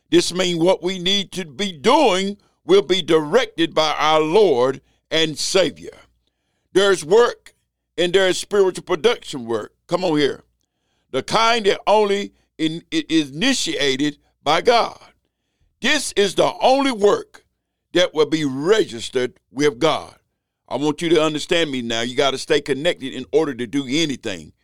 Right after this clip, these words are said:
Your work, your calling, you gotta stay connected. Amen. Okay, go for it to say in Second Peter, uh,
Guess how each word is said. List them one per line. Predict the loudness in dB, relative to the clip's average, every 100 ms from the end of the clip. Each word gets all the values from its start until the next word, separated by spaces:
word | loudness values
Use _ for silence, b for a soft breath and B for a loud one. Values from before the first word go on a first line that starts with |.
| _ _ _
Your | 0 0 4
work, | 2 2 0
your | -4
calling, | 0 2 2 -2 -12
you | -12 -2
gotta | 0 0
stay | 0 0 -2
connected. | -2 -2 0 -2 -10 _ _ _ _ _ _ _ _ _ -6
Amen. | -4 -2 -2 -4 -10 _ _ _ _ _ _ _ _ _ _ _ _
Okay, | -4 0 -2
go | 4 2
for | 4 0
it |
to | 0
say | 0 0 0
in | 0
Second | 0 0 -2
Peter, | -2 0 -2 -6 _
uh, | -2 2 2 2